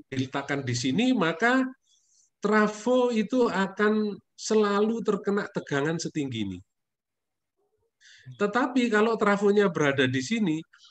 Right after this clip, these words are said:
trafo ini akan merasakan tegangan lebih kecil ini.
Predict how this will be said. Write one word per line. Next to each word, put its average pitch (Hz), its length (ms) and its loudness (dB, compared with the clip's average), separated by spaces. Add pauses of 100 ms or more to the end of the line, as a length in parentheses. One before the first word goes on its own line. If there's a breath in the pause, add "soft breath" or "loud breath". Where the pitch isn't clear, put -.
trafo 175 440 -2
ini 190 280 2
akan 185 480 -4 (400)
merasakan 202 800 0
tegangan 165 600 0
lebih 143 240 -4 (100)
kecil 98 340 -6
ini. 101 160 -8